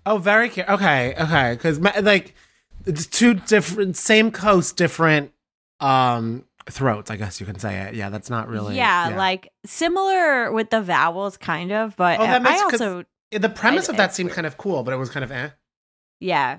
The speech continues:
Speaker 2: but
Speaker 1: Okay.
Speaker 2: she only has the accent, like, ten percent of the time, and you're
Speaker 1: Huh.
Speaker 2: like, "Wait a second, what is she trying to," anyway, but there's, there's lots of crime, so there you go, if you're
Speaker 1: Okay.
Speaker 2: into that.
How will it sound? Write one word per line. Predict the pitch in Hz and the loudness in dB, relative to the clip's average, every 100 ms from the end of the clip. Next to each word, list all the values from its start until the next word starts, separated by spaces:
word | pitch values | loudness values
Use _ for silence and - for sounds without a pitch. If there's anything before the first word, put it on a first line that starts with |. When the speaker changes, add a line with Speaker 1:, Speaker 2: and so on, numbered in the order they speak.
| - - | -14 -10
Speaker 2:
but | 190 | -8
Speaker 1:
Okay. | 190 | -6
Speaker 2:
she | - 262 | -2 -2
only | 285 | 0
has | 277 226 | 0 0
the | - | 2
accent, | 170 - 185 175 | 2 0 -8 -8
like, | 170 | -10
ten | - 165 | -8 -8
percent | 175 156 - - - | -8 -10 -12 -14 -14
of | 180 | -14
the | 185 | -14
time, | 185 185 311 | -10 -6 0
and | 679 | 2
you're | 571 | 4
Speaker 1:
Huh. | 156 | 2
Speaker 2:
like, | 170 233 | -2 -4
"Wait | 262 269 226 | -2 0 2
a | 185 165 | 0 -2
second, | - 170 170 170 | -4 -4 -6 -8
what | 240 294 | -8 -8
is | |
she | - 302 | -10 -12
trying | 311 311 | -14 -14
to," | _ _ - - | _ _ -16 -6
anyway, | 330 247 | 0 0
but | 208 247 | 0 -2
there's, | 330 285 - - | -2 -4 -8 -8
there's | 226 214 | -6 -4
lots | 196 - | -4 -4
of | 302 | -4
crime, | 247 185 185 185 | 0 2 0 -2
so | - 170 170 | -4 -2 -2
there | 170 214 | -4 -4
you | 214 | -2
go, | 160 143 | -2 0
if | 160 170 | -4 -4
you're | 165 120 | -2 -2
Speaker 1:
Okay. | 151 | -4
Speaker 2:
into | 175 202 | -12 -8
that. | 139 - - | -6 -4 -8